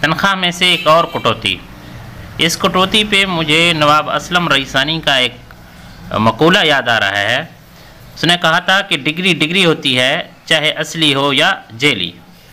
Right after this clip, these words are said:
अगरचे ये कटौती ज़्यादा नहीं है, पर कटौती कटौती होती है, गरचे ज़्यादा हो या कम। इससे मुलाजमीन को ज़्यादा परेशानी की ज़रूरत नहीं है, ना ज़्यादा परेशान हो। चेंज अलर्ट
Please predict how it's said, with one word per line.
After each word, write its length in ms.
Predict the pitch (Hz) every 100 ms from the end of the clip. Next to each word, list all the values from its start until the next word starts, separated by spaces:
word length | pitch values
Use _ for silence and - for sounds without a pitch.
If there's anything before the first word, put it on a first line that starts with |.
| - - - - - -
अगरचे 380 | 143 180 202 240
ये 160 | 220
कटौती 420 | 196 175 190 214
ज़्यादा 380 | 196 139 170 208
नहीं 240 | 196 165 151
है, 360 | 147 175 208 - - - - - -
पर 140 | 175
कटौती 480 | 185 175 180 185 214
कटौती 440 | 202 175 190 196
होती 300 | 214 170 165
है, 400 | 147 147 175 -
गरचे 340 | - 156 156 165
ज़्यादा 320 | 131 156 151
हो 200 | 143 147
या 280 | 185 208 285 - -
कम। 240 | 139 95 85 - - - - - - - - - - - - -
इससे 380 | 180 175 226 214
मुलाजमीन 640 | 170 165 160 156 170 180
को 200 | 180 180
ज़्यादा 340 | 131 139 156
परेशानी 500 | 160 143 135 143 151
की 120 | 156 139
ज़रूरत 260 | 127 127
नहीं 220 | 127 180
है, 280 | 127 135 160 - - - -
ना 100 | 131
ज़्यादा 320 | 135 135 143 139
परेशान 460 | 135 127 147 175
हो। 320 | 131 123 175 - - - - - -
चेंज 340 | 151 165 196 190
अलर्ट 520 | 151 151 165 175